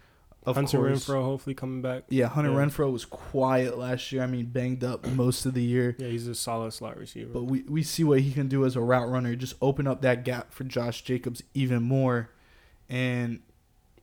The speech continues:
Speaker 1: I mean, last year, receiving four hundred yards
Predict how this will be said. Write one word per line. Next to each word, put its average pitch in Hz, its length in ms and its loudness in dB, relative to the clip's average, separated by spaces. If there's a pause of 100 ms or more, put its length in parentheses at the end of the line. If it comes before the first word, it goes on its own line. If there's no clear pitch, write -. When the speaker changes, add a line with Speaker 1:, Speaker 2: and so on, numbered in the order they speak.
Speaker 1:
I 127 120 -2
mean, 123 380 0 (180)
last 135 480 4
year, 131 380 4
receiving 139 580 2
four 143 300 4
hundred 135 240 4
yards 123 460 4